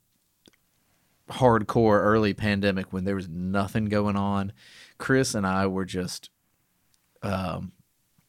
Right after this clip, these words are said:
I mean, we, we were just working regular work days, laying the foundation for,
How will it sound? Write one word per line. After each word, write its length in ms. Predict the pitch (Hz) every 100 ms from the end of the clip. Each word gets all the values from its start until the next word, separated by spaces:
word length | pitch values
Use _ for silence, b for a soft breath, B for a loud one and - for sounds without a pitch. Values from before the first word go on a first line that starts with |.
| _ _ _ -
I 40 | -
mean, 160 | 98
we, 120 | 101
we 340 | 101 - 95 98
were 80 | 95
just 240 | 95 - _ _ _ _ _ - 95
working 400 | 92 98 101 92
regular 340 | 98 92 87
work 280 | 90 98 -
days, 560 | 92 87 87 85 - - _ _
laying 380 | 87 92 90 90
the 60 | 101
foundation 720 | 92 92 98 92 - - 85
for, 600 | - - 87 87 90